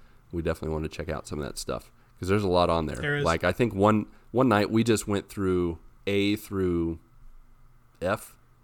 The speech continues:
Speaker 1: like, just looking at the movies. Like, I didn't even get in the documentaries or the, the other stuff. But, yeah, there's a lot that I was adding to the list.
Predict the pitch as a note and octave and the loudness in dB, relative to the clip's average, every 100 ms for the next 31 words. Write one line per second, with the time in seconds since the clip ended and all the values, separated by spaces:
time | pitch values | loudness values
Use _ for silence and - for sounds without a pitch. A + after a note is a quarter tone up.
0 | - - D2 D2+ - - - - - G2 | -14 -10 -10 -12 -16 -20 -20 -20 -6 -6
1 | - G2 G2 G2+ F#2+ E2 F2 A2 C#3 D3 | -4 -4 -2 -2 -2 -2 -2 0 0 -2
2 | - - E2+ F2+ A2+ G#2+ F#2+ G2 F#2+ E2 | -8 -8 -6 -2 2 0 0 -2 -2 -2
3 | D#2+ - D#2 G2 G#2 G2+ F#2+ F#2 E2+ E2+ | -4 -4 -6 -2 0 2 2 -2 -2 -4
4 | D2+ D2 D2 - - - _ F#2 E2+ E2 | -4 -6 -8 -16 -20 -20 _ -4 -2 -4
5 | - C2+ - D2 D2+ - - _ _ _ | -6 -12 -12 -10 -8 -8 -14 _ _ _
6 | E2 E2 G2 G2 F2 E2+ - D#2 D2 E2+ | -6 -2 -2 -2 0 0 -2 -6 -4 -2
7 | F2+ F2 D2+ F2+ F2 F2 F2+ D#2+ D#2+ E2 | 0 0 0 0 0 -2 -6 -4 -4 -4
8 | - - | -6 -12